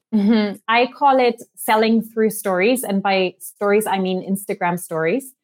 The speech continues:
And it basically is three different parts to it. So the first part is really generating leads and kind of seeding our offers so that we can actually see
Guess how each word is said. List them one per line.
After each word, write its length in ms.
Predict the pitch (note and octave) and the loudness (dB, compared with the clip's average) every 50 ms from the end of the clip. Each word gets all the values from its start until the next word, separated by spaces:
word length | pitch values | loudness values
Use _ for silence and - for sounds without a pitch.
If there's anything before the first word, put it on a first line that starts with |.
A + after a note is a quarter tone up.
| _ _ _ _ _ _ _ _ _ _ _ - | _ _ _ _ _ _ _ _ _ _ _ -2
And 360 | A3 G#3+ G#3+ G#3+ G#3+ G#3+ G3 G#3 - _ _ _ F3+ - - | 2 2 4 4 4 2 2 0 -6 _ _ _ -20 -10 0
it 160 | - A#3+ A#3 A3+ | 2 2 4 4
basically 760 | A#3+ C#4 B3+ D4+ C#4 - B3+ C4 B3+ B3 B3 B3 A#3 A3+ A3+ _ - | 4 2 4 0 -4 -2 0 0 2 4 4 2 2 0 -4 _ -2
is 240 | A3+ A3+ A3+ - - _ - | -2 -2 -2 -2 -8 _ -4
three 220 | - C4 C4 C4 | 0 2 2 4
different 340 | B3 B3 A3+ - A3+ G#3+ G#3 | 2 2 0 0 -2 -6 -6
parts 340 | - - G3 F3+ F#3 - - | -4 -4 -4 -4 -4 -6 -18
to 120 | - - F#3 | -12 -8 -6
it. 160 | F3 D#3+ - | -6 -6 -4
So 120 | - G#3+ G3 | -4 -2 0
the 120 | G#3 G3+ | 0 -2
first 440 | G3+ G3+ - B3 A#3+ B3+ B3 - _ | -4 -2 0 2 2 2 0 -4 _
part 320 | - G#3 G3+ G3+ G3 - | -4 -2 -2 -2 -2 -2
is 240 | G3+ G3+ G3+ - - _ _ _ _ - | -6 -6 -6 -8 -20 _ _ _ _ 0
really 340 | A3+ A#3 A3+ A#3 A3 A3 - - | 2 2 4 4 2 0 -2 -2
generating 800 | - A3+ G#3+ A#3 B3+ B3+ B3 A3+ A3 A3 A3+ G#3+ G#3+ G3+ G3+ F#3+ | 0 2 2 4 2 2 2 2 2 4 4 2 2 2 0 0
leads 580 | F#3 G3 G3 A3 C#4 D#4+ - - - - - - _ _ _ _ _ _ _ - | 2 0 0 0 0 -2 -4 -8 -10 -10 -10 -12 _ _ _ _ _ _ _ -4
and 260 | A3 A3 A3 A3 G#3+ A3 G#3+ _ _ _ _ - | 0 2 2 2 0 -2 -6 _ _ _ _ -8
kind 160 | G#3 A3+ A#3 | -4 -2 -2
of 100 | A3+ A3 | -2 -2
seeding 520 | - - - - B3 A#3+ B3+ A3+ B3 A#3+ A3 | -4 -8 -4 -2 0 0 2 2 2 2 4
our 180 | G#3 G3+ G3 - | 2 2 2 0
offers 460 | F#3+ F#3 - - C4 C4 C#4+ C#4 - | -2 -2 -2 0 0 0 0 -2 -2
so 140 | - A3+ G#3+ | -4 -2 0
that 180 | A3 G#3 - G3 | 0 0 0 0
we 120 | G#3 G#3+ | -2 -2
can 160 | G#3 G#3+ G#3 G3 | -2 -4 -10 -8
actually 300 | G3+ G3+ - - G3+ - | -10 -10 -10 -12 -12 -12
see 280 | - - A3 G#3+ G3+ | -6 -2 -2 -2 -2